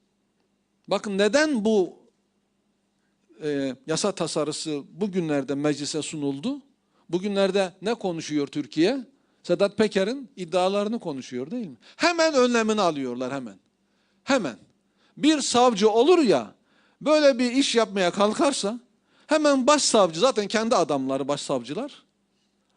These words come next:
Yani dört beş bin savcıya, beş altı bin savcıya icabında sözü geçmiyor. İcabında içinden beş altı tane laf anlamayan adam çıkabilir.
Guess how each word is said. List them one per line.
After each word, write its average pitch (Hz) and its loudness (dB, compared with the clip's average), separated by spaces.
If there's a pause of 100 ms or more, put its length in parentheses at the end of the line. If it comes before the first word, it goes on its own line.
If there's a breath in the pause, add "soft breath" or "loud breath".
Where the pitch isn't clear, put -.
(520 soft breath)
Yani 190 0
dört 262 4
beş 294 2
bin 220 -2
savcıya, 151 2
beş 202 0
altı 240 0
bin 240 -4
savcıya 165 -2
icabında 190 -2
sözü 190 -2
geçmiyor. 175 -2 (640 soft breath)
İcabında 226 0
içinden 208 -2
beş 220 2
altı 233 2
tane 190 0
laf 208 2
anlamayan 214 0
adam 214 0
çıkabilir. 240 -4